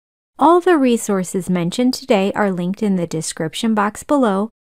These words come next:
along with my website, erin wright writing dot com,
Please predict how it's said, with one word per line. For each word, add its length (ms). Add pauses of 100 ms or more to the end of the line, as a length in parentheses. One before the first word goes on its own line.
(260)
along 320
with 160
my 160
website, 600 (360)
erin 440 (240)
wright 360
writing 440
dot 240
com, 440